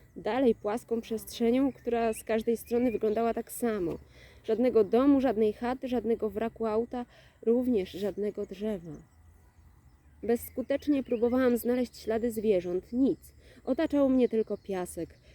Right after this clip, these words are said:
który w pewnym momencie zaczął przenikać się z czarną ziemią, lśniącą, jakby ktoś polerował szmatką te coraz liczniejsze placki czerni.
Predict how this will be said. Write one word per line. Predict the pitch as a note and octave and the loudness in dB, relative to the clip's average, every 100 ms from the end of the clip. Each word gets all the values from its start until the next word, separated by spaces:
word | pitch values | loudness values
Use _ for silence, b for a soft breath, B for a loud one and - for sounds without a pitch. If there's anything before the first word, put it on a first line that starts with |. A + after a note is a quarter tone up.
| b | b
który | - G#3 | -2 0
w | G3+ | 2
pewnym | G#3+ A3 A3+ | 0 2 4
momencie | G#3 G3 A3 C4 A#3+ | 4 4 2 2 -2
zaczął | F3+ F3+ G3+ | -4 -4 -4
przenikać | - G3+ A3 A3+ G3+ | -4 -2 -2 -2 -8
się | - G3+ | -8 -12
z | - | -12
czarną | - F#3 F#3+ F#3 F3+ | -10 -8 -4 -2 -4
ziemią, | F3+ F3+ E3 E3+ D#3 - b b | -4 -6 -4 -6 -8 -10 b b
lśniącą, | F3+ F#3 - G#3+ B3 A#3 G3 | -8 -6 0 2 2 0 -4
jakby | F#3 F3 F#3 | -4 -4 -6
ktoś | - A3 A#3 | -4 -4 -4
polerował | - F#3+ F#3 F3+ G3+ F#3 | -4 -4 -2 0 0 -2
szmatką | - F#3 F#3+ - - F3 E3+ b b b - | -4 -8 -8 -8 -6 -6 -6 b b b -10
te | F#3 | -6
coraz | G#3+ G#3+ G3 | -2 -2 -2
liczniejsze | G3 - A3 A3 - G#3 | -6 -2 2 2 0 -6
placki | - F#3+ F#3+ - - G#3 | -4 -4 -4 -10 -16 -16
czerni. | - F#3+ F3+ E3 D#3+ D#3+ | -6 -4 -4 -4 -6 -8